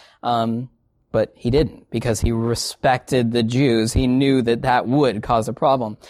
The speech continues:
"Then all the city was stirred up, and the people ran together.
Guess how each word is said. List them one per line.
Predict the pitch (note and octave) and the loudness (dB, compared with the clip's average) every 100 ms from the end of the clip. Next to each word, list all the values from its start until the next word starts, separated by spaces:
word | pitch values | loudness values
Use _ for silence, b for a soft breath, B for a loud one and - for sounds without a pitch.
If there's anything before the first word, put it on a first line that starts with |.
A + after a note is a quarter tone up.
| B B B | B B B
"Then | F#3 G#3 | 0 4
all | A3 | 2
the | G#3+ | 0
city | - G3+ G3 | -2 -2 0
was | D#3 C#3 | 0 -2
stirred | - F#3 F#3+ E3 | -2 0 2 4
up, | C#3 - | 2 0
and | C#3+ C3+ | -4 -4
the | |
people | C#3 F#3 F3+ F3+ | -4 -4 0 0
ran | D3+ D3 D#3+ | 0 0 0
together. | D#3+ D3+ B2+ A2 G2 A2+ | -2 0 0 0 -6 -10